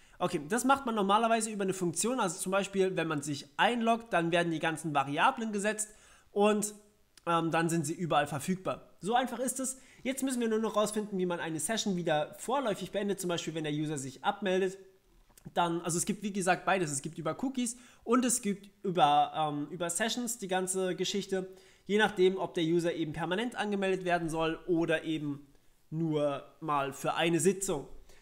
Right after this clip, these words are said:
Okay, ähm, kann man über Remember Me meistens über so einen Haken einstellen. Ihr kennt ja mittlerweile Webseiten, also ich glaub, jeder hat sowas schon mal gesehen. Okay, und was man hier jetzt machen kann, ist folgendes. Wir sagen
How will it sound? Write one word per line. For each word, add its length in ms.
Okay, 360
ähm, 420
kann 140
man 120
über 300
Remember 360
Me 120
meistens 360
über 140
so 80
einen 160
Haken 260
einstellen. 360
Ihr 100
kennt 220
ja 60
mittlerweile 440
Webseiten, 400
also 160
ich 80
glaub, 320
jeder 260
hat 140
sowas 180
schon 100
mal 100
gesehen. 280
Okay, 400
und 120
was 140
man 100
hier 140
jetzt 140
machen 180
kann, 220
ist 180
folgendes. 580
Wir 200
sagen 480